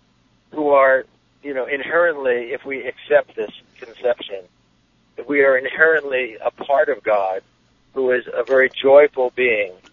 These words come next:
uh, we are finding ourselves in a situation which is the antithesis of joy. We find ourselves in a temporary situation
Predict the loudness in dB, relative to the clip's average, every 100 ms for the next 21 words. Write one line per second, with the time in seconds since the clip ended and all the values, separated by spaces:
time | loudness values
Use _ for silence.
0 | _ _ _ _ _ _ -8 -4 -4 -6
1 | _ -20 -8 -2 -2 0 -2 -2 -4 -2
2 | -4 0 0 0 -4 -12 -10 -12 -8 -4
3 | -2 -4 -8 -12 -14 _ _ _ _ -10
4 | -10 -6 -6 -8 -10 -10 -6 -6 -6 -2
5 | -2 -2 -8 -8 -8 -8 -8 0 4 4
6 | 2 -6 -18 _ _ _ _ _ _ -18
7 | -16 -8 -6 -4 -4 -4 -2 -2 -2 -8
8 | -10 -4 -4 -2 -2 0 -2 -6 -14 -12
9 | -6 -6 -8 -16